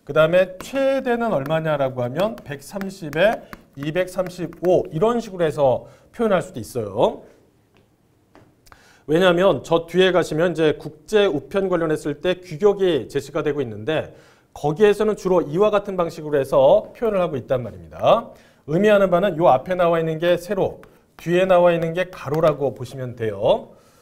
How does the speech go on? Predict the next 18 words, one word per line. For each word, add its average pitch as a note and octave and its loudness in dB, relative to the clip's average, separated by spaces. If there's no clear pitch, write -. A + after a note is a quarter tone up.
그래서 C3+ 0
통상 G#3+ 0
우편물 F#3 -2
규격 F3 0
요건의 D#3+ -2
봉함을 E3+ 0
지금 F#3 -2
여기서는 F3+ 2
이제 E3 2
세로와 A3 2
가로 F3 0
관련했을 E3+ 0
때 F3+ -2
각각 E3+ -4
최소, G#3 -4
최대를 G3+ -4
갖다 F3 0
제시했지만 C#3+ -4